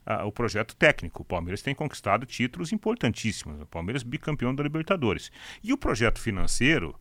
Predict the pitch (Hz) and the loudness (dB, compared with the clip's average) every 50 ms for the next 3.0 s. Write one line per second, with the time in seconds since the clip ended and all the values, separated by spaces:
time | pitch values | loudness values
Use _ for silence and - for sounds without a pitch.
0 | - - - - 95 113 117 - - 123 107 101 82 85 101 113 127 131 123 113 | -18 -18 -6 -2 -2 -2 -2 0 0 0 0 -2 -2 2 6 8 8 8 8 4
1 | 101 101 92 95 87 98 95 87 - - - 95 87 82 - - - 104 127 123 | 2 0 -2 -2 -2 -4 -6 -8 -8 -8 -6 -6 -6 -6 -4 0 4 6 6 6
2 | 104 - - 71 69 - - - - - - - 151 131 - - - 104 92 | 4 0 -6 -10 -10 -8 -10 -10 -12 -14 -4 -2 -2 -2 0 -2 -4 -4 -6